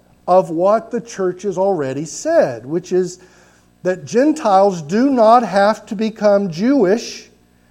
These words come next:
in order to become Christian. Now, by that they meant you don't have to become culturally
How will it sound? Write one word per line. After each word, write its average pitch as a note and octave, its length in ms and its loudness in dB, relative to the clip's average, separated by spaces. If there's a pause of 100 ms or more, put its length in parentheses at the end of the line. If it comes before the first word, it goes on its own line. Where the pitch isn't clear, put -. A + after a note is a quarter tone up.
(480)
in G#3+ 180 2
order E3+ 320 2
to F#3 140 -14
become F#3 500 -4
Christian. B3 640 -8 (1120)
Now, F3+ 260 0
by G#3 360 2
that F#3+ 360 2
they E3+ 160 0
meant F#3 480 0
you F#3 120 -4
don't B3+ 180 4
have A#3+ 160 -4
to G3+ 60 -12
become F#3 400 -2
culturally G3+ 1120 0